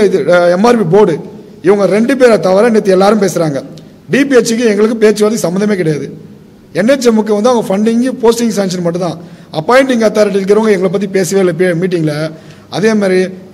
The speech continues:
எம் ஆர் பி போர்டில் இருக்கிறவங்க வந்து ரெஸ்பாண்ட் பண்ணல. இப்ப பிரச்சனை என்ன? இடஒதுக்கீடு இருக்கா இல்லையான்ட்டு. இடஒதுக்கீடு இருக்கா இல்லையான்ட்டு யாரு தெளிவுபடுத்தணும்? எம் ஆர் பி போர்டு தான் தெளிவு பண்ணணும். ஏன்னா அவங்க தான் எக்ஸாம் கண்டக்ட் பண்ணாங்க. அவங்க அதை பத்தி தெ-, எதுவுமே பேசல நேத்து மீட்டிங்ல. அப்பாயின்மெண்ட் போட்டு என்ன பண்ணாங்க? நீங்க செலக்ஷன்,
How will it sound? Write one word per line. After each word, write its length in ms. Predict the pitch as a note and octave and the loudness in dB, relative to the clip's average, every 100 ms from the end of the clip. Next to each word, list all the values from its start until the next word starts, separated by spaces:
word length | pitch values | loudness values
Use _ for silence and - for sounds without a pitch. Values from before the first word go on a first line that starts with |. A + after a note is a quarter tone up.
| - | -2
எம் 120 | A3+ | 2
ஆர் 100 | C#4 | 2
பி 40 | A#3+ | 4
போர்டில் 180 | A3 G3+ | 2 2
இருக்கிறவங்க 300 | F#3+ F#3 F#3 | 2 0 0
வந்து 160 | A3 A3 | 2 2
ரெஸ்பாண்ட் 300 | G3 - G3+ F3+ | 2 0 -2 -2
பண்ணல. 180 | D#3 C#3 - - D#3 | -4 -6 -14 -8 -4
இப்ப 160 | E3 F3+ | -2 -2
பிரச்சனை 260 | G3 C4+ B3+ | -2 0 2
என்ன? 140 | G3 F#3+ | 0 2
இடஒதுக்கீடு 480 | G#3 B3 A3 F#3 F#3+ | 4 4 4 0 0
இருக்கா 180 | A#3 | 0
இல்லையான்ட்டு. 340 | G#3+ F3+ D#3+ D3+ - - D#3 | 0 0 -4 -8 -14 -8 0
இடஒதுக்கீடு 420 | A3 B3+ A#3+ G#3+ | 4 6 4 2
இருக்கா 200 | A3+ A#3+ | 0 4
இல்லையான்ட்டு 400 | A#3+ A3 G#3+ G3+ F#3+ | 4 4 2 2 2
யாரு 120 | B3 | 2
தெளிவுபடுத்தணும்? 640 | A#3 G3+ F#3 F3 F3+ F#3+ F#3 - - | 2 0 0 -2 -4 -6 -8 -14 -4
எம் 180 | F3+ A3+ | 0 2
ஆர் 160 | B3+ | 2
பி 40 | G#3 | 2
போர்டு 140 | G3+ | 2
தான் 120 | G#3+ A#3+ | 2 0
தெளிவு 180 | G3+ F#3 | 0 0
பண்ணணும். 140 | F#3 | 0
ஏன்னா 140 | A3+ | 0
அவங்க 140 | G#3 G#3+ | 2 2
தான் 100 | A#3+ | 2
எக்ஸாம் 220 | F#3 A3 G3+ | 2 0 0
கண்டக்ட் 220 | F3+ D#3+ | -2 -4
பண்ணாங்க. 240 | D#3+ D3+ - - - | -4 -6 -10 -18 -6
அவங்க 240 | D#3+ A#3 A3 | 0 2 2
அதை 80 | F#3+ | 0
பத்தி 140 | G#3 G#3 | -2 0
தெ-, 100 | F3+ | 2
எதுவுமே 180 | F#3+ G#3 F#3+ | 2 2 -2
பேசல 220 | F3+ F3 | -2 -2
நேத்து 180 | D#3+ D#3+ | -2 -4
மீட்டிங்ல. 280 | E3+ D#3 D3 - - - - - - | -2 -2 -4 -8 -14 -20 -20 -18 -8
அப்பாயின்மெண்ட் 440 | E3 C4+ C4 A#3 G#3+ | 0 2 4 2 2
போட்டு 160 | G#3+ F#3+ | 0 0
என்ன 100 | G#3 | -2
பண்ணாங்க? 260 | G3+ F#3 F3+ F#3 F#3 - | -2 -2 -2 -6 -8 -8
நீங்க 140 | F3 F3+ | -4 0
செலக்ஷன், 320 | F#3 G#3+ G#3 | 0 0 0